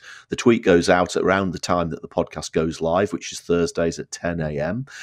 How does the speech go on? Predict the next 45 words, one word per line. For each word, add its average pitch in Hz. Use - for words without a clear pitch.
and 104
I'll 98
put -
out 78
a -
tweet. -
Now, 117
the 135
fact -
is, 139
we 113
know 113
that -
so 120
many 101
people 107
will 95
not 104
see 104
that 87
tweet, 131
and 101
there's 110
nothing 143
wrong 117
with 101
doing 117
another 170
tweet -
later, 151
or 90
maybe 110
three 127
or 131
four 190
tweets. -
And 160
you 190
might 190
think, 135
"Oh, 127
no, 113
no, 110
no, 104
we're, 90